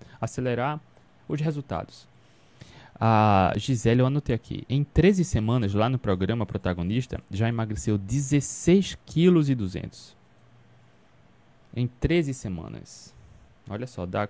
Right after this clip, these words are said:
quatro meses, ou, desculpa, três meses e uma semana. Ela entrou em janeiro, né? Gisele, dezesseis quilos e duzentos. Sem comer pouco, sem passar fome,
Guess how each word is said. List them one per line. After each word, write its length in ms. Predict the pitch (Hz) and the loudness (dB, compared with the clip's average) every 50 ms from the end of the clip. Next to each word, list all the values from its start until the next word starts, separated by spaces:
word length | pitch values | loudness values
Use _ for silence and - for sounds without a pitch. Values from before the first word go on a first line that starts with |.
| - _ | -8 _
quatro 380 | - - 185 202 190 - 156 127 | -2 0 0 2 2 0 -2 -2
meses, 640 | 117 127 147 160 160 165 170 170 165 - - - - | 0 0 0 0 -2 -2 -4 -6 -8 -8 -12 -8 0
ou, 220 | - 123 110 95 | 2 4 4 4
desculpa, 400 | 90 98 104 - - 92 - 92 | 2 -4 -8 -10 -10 -10 -10 -10
três 340 | - - 165 165 190 180 143 | -2 2 4 6 6 6 4
meses 380 | 131 127 139 156 151 139 131 131 | 2 2 2 2 0 0 -2 -2
e 40 | |
uma 120 | 127 123 123 | -2 -4 -4
semana. 340 | - - 107 92 82 87 101 | -6 -6 -6 -4 -4 -2 -2
Ela 80 | 113 | -2
entrou 240 | 135 135 - - 143 | -4 -4 -4 -6 -4
em 80 | 156 156 | -4 -4
janeiro, 400 | - 151 123 101 - - - - | -4 -4 -6 -6 -6 -8 -8 -8
né? 160 | - 135 180 185 - _ _ _ _ _ _ _ _ _ _ _ _ _ _ _ _ _ _ _ _ _ _ _ _ _ | -8 -8 -8 -10 -14 _ _ _ _ _ _ _ _ _ _ _ _ _ _ _ _ _ _ _ _ _ _ _ _ _
Gisele, 600 | - 101 110 101 92 117 131 131 101 76 64 58 - - _ _ _ - _ - | -12 -8 -8 -4 0 2 4 4 4 2 -2 -6 -10 -16 _ _ _ -20 _ 0
dezesseis 720 | 98 110 139 156 139 135 127 - - - 156 165 165 - - | 2 4 6 6 6 4 4 2 2 4 4 4 4 2 0
quilos 300 | - 143 147 143 135 113 | 0 2 2 2 2 0
e 60 | 117 | -2
duzentos. 460 | 107 98 90 92 95 82 - - - - | -4 -6 -8 -8 -8 -8 -8 -10 -14 -16
Sem 180 | - - - 107 | -12 -10 -10 -8
comer 240 | - - 95 92 90 | -6 -4 -4 -4 -4
pouco, 340 | 131 - 170 185 185 185 - | -4 -4 -4 -4 -4 -6 -10
sem 160 | - - 147 | -12 -10 -10
passar 320 | 147 - - - - 143 | -8 -10 -12 -10 -10 -12
fome, 600 | 135 - _ - 107 95 - 73 82 90 110 135 | -12 -12 _ -12 -12 -10 -10 -10 -10 -8 -8 -10